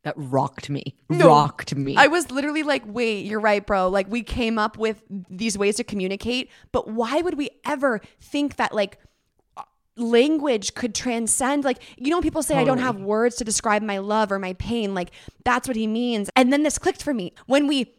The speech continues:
Speaker 2: when we use these words, which can never really grasp reality, and it's our thoughts, and it's, we listen to them, and it's like, it's, it's the whole point of his book. Like, we're being consumed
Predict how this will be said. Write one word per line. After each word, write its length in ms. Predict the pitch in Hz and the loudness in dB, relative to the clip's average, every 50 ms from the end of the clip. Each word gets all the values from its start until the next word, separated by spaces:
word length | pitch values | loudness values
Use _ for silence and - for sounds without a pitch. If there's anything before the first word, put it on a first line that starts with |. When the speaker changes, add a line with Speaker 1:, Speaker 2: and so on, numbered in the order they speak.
| _ | _
Speaker 2:
when 140 | - 240 262 | -2 0 0
we 80 | 269 277 | 2 2
use 340 | 262 240 220 262 330 349 269 | 0 0 2 2 2 2 2
these 200 | 302 294 226 196 | 0 -2 -2 -4
words, 520 | 185 185 220 285 339 302 233 196 196 - | -4 0 0 2 4 4 2 0 -2 -2
which 240 | 214 233 240 - - | -4 -2 -2 -2 -2
can 200 | - 262 262 240 | -2 -2 -2 0
never 300 | 233 254 285 277 339 320 | 0 0 0 0 -2 -2
really 600 | 262 202 202 240 277 302 285 254 208 180 180 175 - - _ _ _ _ _ _ _ - 196 | -2 -2 -2 0 0 0 -2 -2 -2 -4 -4 -6 -8 -14 _ _ _ _ _ _ _ -14 -4
grasp 420 | - 233 226 262 294 269 - - | -2 2 2 2 2 2 -2 -4
reality, 600 | 233 220 220 220 254 285 302 277 220 190 175 175 - | -2 0 2 2 4 4 4 2 2 0 -2 -2 -2
and 100 | 220 233 | -2 -4
it's 180 | 233 214 - - - | -2 -4 -6 -6 -4
our 140 | 220 214 196 | -4 -4 -4
thoughts, 580 | - _ - 269 262 269 277 269 - - - | -6 _ -6 -4 -4 -2 -4 -6 -6 -8 -6
and 100 | 208 202 | -6 -4
it's, 140 | 208 185 - | -4 -6 -6
we 100 | 208 220 196 | -8 -6 -6
listen 460 | 208 214 240 294 269 - 320 277 262 | -4 -4 -2 -4 -4 -2 -2 -2 -2
to 100 | - 240 | -2 -2
them, 180 | 214 226 202 202 | -2 -2 -2 -2
and 60 | 202 | -2
it's 140 | 202 208 - | -4 -4 -4
like, 160 | 233 208 - - - - - - _ _ - | -4 -6 -6 -10 -18 -20 -20 -20 _ _ -6
it's, 200 | 277 254 - - | -6 -6 -4 -6
it's 140 | - 254 - | -6 -2 0
the 60 | 269 | 0
whole 100 | 247 302 | -2 -2
point 240 | - - 285 285 262 | -2 -2 -2 -2 -2
of 40 | 208 | -4
his 120 | 185 170 | -4 -6
book. 280 | 175 - 269 - 226 - | -2 0 2 2 2 0
Like, 160 | 208 202 - | -6 -4 -2
we're 120 | 233 262 | -4 -2
being 200 | 233 302 294 277 233 | 0 0 -2 0 0
consumed 800 | - 254 226 202 - - - 269 285 294 294 277 254 214 196 | -2 -2 -2 0 0 0 0 0 2 2 2 0 0 -2 -4